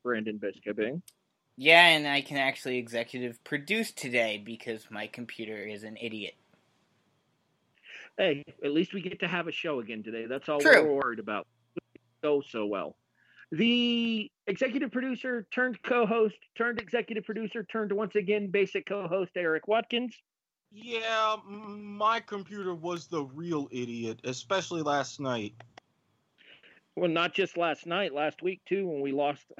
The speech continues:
Speaker 1: what was it, three quarters of a show?
Speaker 2: <laughs>
Speaker 3: Pretty much.
Speaker 1: Yeah.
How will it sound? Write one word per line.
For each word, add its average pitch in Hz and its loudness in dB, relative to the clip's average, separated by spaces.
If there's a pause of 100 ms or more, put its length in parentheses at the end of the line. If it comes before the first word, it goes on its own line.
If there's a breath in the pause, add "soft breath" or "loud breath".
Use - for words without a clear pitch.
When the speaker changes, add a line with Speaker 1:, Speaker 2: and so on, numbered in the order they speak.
Speaker 1:
what 156 2
was 139 0
it, - -6
three 151 -2
quarters 156 2
of 131 -2
a 131 -2
show? 165 0 (160)
Speaker 2:
<laughs> - -6
Speaker 3:
Pretty 349 0
much. 269 -2 (720)
Speaker 1:
Yeah. 104 -2